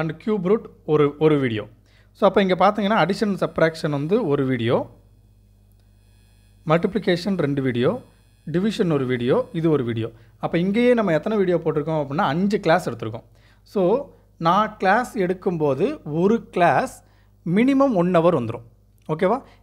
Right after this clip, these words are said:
ஏன் ஒன் ஹவர் வரும்னா, நான் டீட்டெயில்டா எக்ஸ்பிளைன் பண்ணியிருப்பேன். நீங்க அதை டூ எக்ஸ் ஸ்பீடில் ரன் பண்ணி பார்த்தாலும் ஓகே தான். ஏன்னா, மேக்ஸு சுத்தமா வராது, "மேக்ஸில் நான் ஜீரோ சார்"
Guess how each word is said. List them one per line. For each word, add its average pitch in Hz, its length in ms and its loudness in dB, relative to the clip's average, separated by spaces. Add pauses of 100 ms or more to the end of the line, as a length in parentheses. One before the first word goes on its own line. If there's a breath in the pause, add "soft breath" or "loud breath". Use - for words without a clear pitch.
ஏன் 254 440 4
ஒன் 202 200 2
ஹவர் 226 240 4
வரும்னா, 170 340 0
நான் 165 220 -4
டீட்டெயில்டா 233 800 2
எக்ஸ்பிளைன் 160 340 -4
பண்ணியிருப்பேன். 120 400 -6 (380 soft breath)
நீங்க 233 180 2 (120)
அதை 202 140 0 (360)
டூ 247 120 -2 (140)
எக்ஸ் - 160 -6
ஸ்பீடில் 208 420 2
ரன் 165 160 0
பண்ணி 170 220 -2 (100)
பார்த்தாலும் 151 520 0
ஓகே 135 160 -4
தான். 113 200 -6 (460 loud breath)
ஏன்னா, 170 180 2 (640 soft breath)
மேக்ஸு 277 460 -2 (160)
சுத்தமா 240 480 0 (100)
வராது, 160 240 4
"மேக்ஸில் 196 580 -2
நான் 131 220 -4
ஜீரோ 208 200 4
சார்" 123 340 0